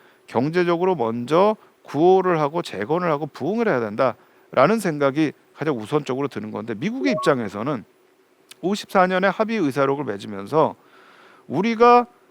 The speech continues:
한국군에 작전 통제권을 가지고 가는 대신에 군사 원조를 주겠다라고 한 거예요. 한국군 유지하는 비용을 주겠다. 근데 유지하는 비용을 주는데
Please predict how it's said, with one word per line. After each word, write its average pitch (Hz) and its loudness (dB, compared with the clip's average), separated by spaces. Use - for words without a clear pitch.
한국군에 156 0
작전 202 -4
통제권을 190 -2
가지고 147 -4
가는 156 0
대신에 123 -4
군사 202 0
원조를 220 2
주겠다라고 180 2
한 120 -4
거예요. 101 -8
한국군 185 -8
유지하는 208 2
비용을 117 -8
주겠다. - -8
근데 220 4
유지하는 262 2
비용을 226 0
주는데 208 2